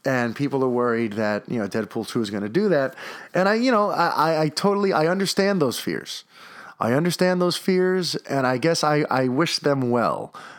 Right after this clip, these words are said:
You know, we know that, that Reese and Wernick and Reynolds have been working on this sequel script for a very, you know, for, like, over, you know, like, a year now.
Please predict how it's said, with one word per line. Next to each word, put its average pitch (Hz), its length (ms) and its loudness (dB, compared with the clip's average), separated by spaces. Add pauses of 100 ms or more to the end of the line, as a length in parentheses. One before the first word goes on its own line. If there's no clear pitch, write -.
(140)
You 120 140 0
know, 120 140 4
we 127 160 2
know 143 240 2
that, 139 300 0
that 123 140 0
Reese 131 440 0
and 117 220 -4
Wernick 135 640 -2
and 113 220 -4
Reynolds 135 540 0 (280)
have 123 160 -2
been 120 120 2
working 127 340 0
on 127 180 0
this 123 140 0
sequel 135 360 -2
script - 400 -2
for 101 720 -2 (100)
a 104 40 -2
very, 120 260 0
you 120 80 -2
know, 110 60 -2
for, 98 220 0
like, 95 180 -2
over, 143 280 2
you 101 120 -2
know, 107 160 0
like, - 180 -6
a 104 60 -2
year 135 280 2
now. 104 340 -2